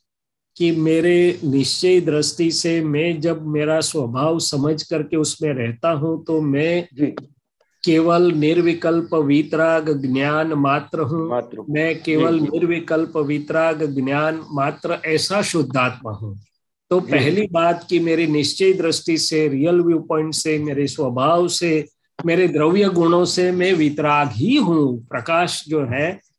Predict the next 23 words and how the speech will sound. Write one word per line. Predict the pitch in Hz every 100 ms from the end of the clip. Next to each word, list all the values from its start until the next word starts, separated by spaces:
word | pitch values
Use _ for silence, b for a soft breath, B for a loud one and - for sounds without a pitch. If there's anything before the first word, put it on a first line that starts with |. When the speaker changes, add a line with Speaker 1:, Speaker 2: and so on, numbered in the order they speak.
| _ _ 156
Speaker 1:
वो | 185
राग | 170 160 180
द्वेष | 190 208 196
वाला | 202
हो | 175 175 220
भी | 262
नहीं | 240 240
सकता | - 143 - 131
है. | 107 104 98 _ _ _ _ _ -
तो | 185
Speaker 2:
वो |
हो | 151
Speaker 1:
राग | 147 311
Speaker 2:
भी | 294
नहीं | 156 202
Speaker 1:
द्वेष | 214 -
Speaker 2:
सकता. | 185
Speaker 1:
वाला | 180 196
जो | 185 190
दिख | 170 170 208
रहा | 202 151 160
है | 151 151 202
वो | 190 180 185 180